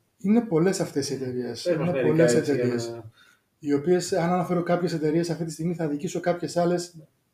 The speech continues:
Speaker 1: τις οποίες δεν
Speaker 2: Μπορεί
Speaker 1: θα
Speaker 2: να, μπορεί να
Speaker 1: αναφέρω
Speaker 2: πεις χωρίς
Speaker 1: παραπάνω.
Speaker 2: ονόματα, ρε παιδί μου, αυτό, έτσι.
Speaker 1: Ναι, είναι εταιρείες οι οποίες πραγματικά άνθρωποι δουλεύουν πολύ συστηματικά.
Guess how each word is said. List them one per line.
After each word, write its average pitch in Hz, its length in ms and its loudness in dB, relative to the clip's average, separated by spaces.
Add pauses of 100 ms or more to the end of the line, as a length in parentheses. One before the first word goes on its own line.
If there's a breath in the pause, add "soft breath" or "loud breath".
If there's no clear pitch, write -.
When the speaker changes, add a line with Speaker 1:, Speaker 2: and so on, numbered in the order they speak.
(120)
Speaker 1:
τις 170 160 -10
οποίες 170 580 -2
δεν 208 80 -8
Speaker 2:
Μπορεί 147 60 -10
Speaker 1:
θα 170 80 -6
Speaker 2:
να, 156 80 6
μπορεί 165 120 2
να 165 60 10
Speaker 1:
αναφέρω 165 240 6
Speaker 2:
πεις 175 100 2
χωρίς 175 200 6
Speaker 1:
παραπάνω. 156 220 6
Speaker 2:
ονόματα, 131 240 2
ρε 113 80 -4
παιδί 117 180 -4
μου, 120 120 -2
αυτό, 117 320 -8
έτσι. - 360 -14
Speaker 1:
Ναι, 185 140 0
είναι 180 320 2
εταιρείες 202 400 2
οι 185 40 2
οποίες 196 480 2 (120)
πραγματικά 165 960 4 (380)
άνθρωποι 180 800 -2
δουλεύουν 170 520 -2
πολύ 165 240 2
συστηματικά. 147 880 -4